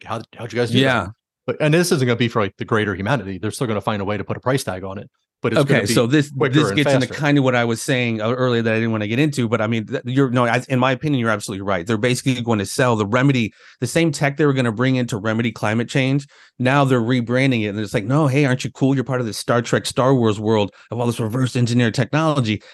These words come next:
Speaker 2: and that's how they'll sell it to us now, as opposed to, I mean, they're still gonna tag us and chip us and have everything monitored and shit, but it's gonna be a part of this, you know, I, I could be completely wrong, but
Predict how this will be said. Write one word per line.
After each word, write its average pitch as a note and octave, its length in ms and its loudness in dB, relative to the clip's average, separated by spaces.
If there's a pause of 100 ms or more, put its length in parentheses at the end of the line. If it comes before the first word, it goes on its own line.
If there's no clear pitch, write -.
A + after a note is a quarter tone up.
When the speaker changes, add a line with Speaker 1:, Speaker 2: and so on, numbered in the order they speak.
Speaker 2:
and B2+ 160 2
that's B2 240 0
how A#2 100 4
they'll G#2+ 140 2
sell A#2 240 0
it G2+ 100 -2
to F#2+ 140 -6
us F#2+ 140 -6
now, G2 180 4
as F#2+ 120 0
opposed G2+ 400 0
to, A2 220 2 (440)
I - 40 -10
mean, B2+ 120 2
they're A#2+ 100 2
still D#3+ 160 2
gonna E3 160 2
tag D#3 300 2
us C#3 100 0
and A#2+ 100 -4
chip E3+ 220 -2
us B2+ 220 0
and A#2+ 100 -4
have B2+ 140 0
everything B2+ 320 0
monitored C3 440 2
and A2 80 -2
shit, G#2+ 220 -4
but A2 100 -2
it's G#2 120 -6
gonna B2 180 0
be A2+ 120 0
a G#2+ 60 0
part A2 220 0
of G2+ 100 -2
this, G2+ 300 -4
you C3 100 0
know, F#2+ 240 0 (200)
I, D#3+ 160 0
I D3+ 60 2
could D3+ 200 -2
be D3 60 -2
completely C3 400 2
wrong, G2+ 260 0
but G2 200 -2